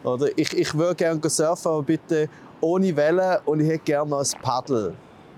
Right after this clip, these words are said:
Damit ich aussehe, als ob ich eine Krücke dabei hätte.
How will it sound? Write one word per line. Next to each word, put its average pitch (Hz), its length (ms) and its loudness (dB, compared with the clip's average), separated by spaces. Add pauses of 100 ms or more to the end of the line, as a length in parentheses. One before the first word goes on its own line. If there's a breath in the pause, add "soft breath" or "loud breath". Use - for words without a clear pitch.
(140)
Damit 147 300 0
ich - 120 -6
aussehe, 165 800 0
als 135 220 -2
ob 156 140 -2
ich 156 100 -2
eine 156 100 -2
Krücke 139 460 -4
dabei 120 320 -2
hätte. 98 180 -4